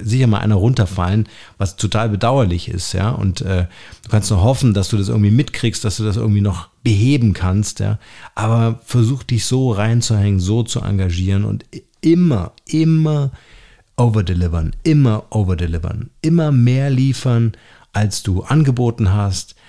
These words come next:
als die Leute erwarten, und, äh, also, ich finde das einfach so ein, so einen ganz wichtigen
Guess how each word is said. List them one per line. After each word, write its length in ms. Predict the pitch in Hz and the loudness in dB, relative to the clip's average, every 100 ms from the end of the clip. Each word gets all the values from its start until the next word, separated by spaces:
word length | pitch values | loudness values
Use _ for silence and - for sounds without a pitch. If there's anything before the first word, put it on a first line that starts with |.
| - - | -20 -6
als 300 | 98 98 - | -2 -2 -2
die 120 | 95 | -2
Leute 380 | 98 107 113 107 | 0 0 -2 -4
erwarten, 1040 | 90 85 110 120 127 - 113 110 104 101 _ _ _ - | -2 -2 0 0 -2 0 2 4 2 -2 _ _ _ -4
und, 500 | 98 98 90 - - | 2 2 0 -10 -14
äh, 100 | - - | -16 -4
also, 340 | 98 101 90 - _ _ _ - | 0 0 -2 -8 _ _ _ -10
ich 120 | - | -8
finde 240 | - 127 127 | -2 0 0
das 80 | 107 | 0
einfach 300 | 98 127 113 | -2 -2 -2
so 160 | 110 | 0
ein, 260 | 98 98 - | 0 0 -4
so 100 | 107 | -4
einen 120 | 101 | -4
ganz 300 | 95 123 - | -2 -2 0
wichtigen 540 | 117 117 123 107 98 | -2 -2 -2 0 0